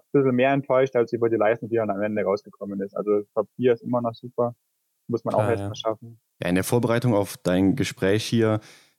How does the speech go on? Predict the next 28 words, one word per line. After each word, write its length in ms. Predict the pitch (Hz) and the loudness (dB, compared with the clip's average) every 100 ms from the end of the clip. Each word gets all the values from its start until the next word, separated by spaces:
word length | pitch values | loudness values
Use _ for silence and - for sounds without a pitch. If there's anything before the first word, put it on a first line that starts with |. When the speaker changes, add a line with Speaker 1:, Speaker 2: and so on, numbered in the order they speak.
| - | -4
Speaker 3:
äh, 140 | 98 | 0
ist 100 | 127 | 2
uns 160 | 156 - | 2 2
aufgefallen, 720 | 151 165 101 - 90 90 107 | 0 -2 -4 -4 -2 0 0
dass, 360 | 98 98 - - | 0 -2 -4 -6
äh, 340 | 98 92 95 - | -4 -2 -4 -4
die 100 | 90 | -6
Staffelwettkämpfe, 920 | - 131 107 85 85 - 90 87 87 | -4 -4 -2 -2 -2 -2 -2 0 -4
bei 200 | 85 87 | -4 -2
denen 280 | 85 92 95 | 0 2 2
du 280 | 90 92 92 | 2 0 0
mit 360 | 90 95 101 - | -2 -2 -2 -2
dabei 380 | 85 92 107 | -2 0 -2
warst, 440 | 110 113 117 - - _ _ _ _ - | -2 -2 -2 -6 -14 _ _ _ _ -2
äh, 160 | 95 | 0
egal 300 | 85 90 104 | 0 0 2
ob's 160 | 104 - | 0 -2
jetzt 160 | 87 | -2
mal 240 | 92 90 92 | 0 0 2
eine 220 | 90 92 | 2 2
Mixstaffel 640 | 95 110 - 104 - 104 | 2 0 -4 -4 -2 -2
war 260 | 98 95 95 | 0 0 0
oder 220 | 101 101 | 0 2
ein 140 | 95 90 | 2 2
ganz 260 | 92 98 | 0 0
normales 360 | 95 87 87 - | 0 2 0 -2
klassisches 520 | - 95 - 85 - | -6 -6 -4 -4 -6
Staffelrennen, 800 | - - 90 - 101 98 101 101 | -8 -8 -8 -6 -2 0 0 -2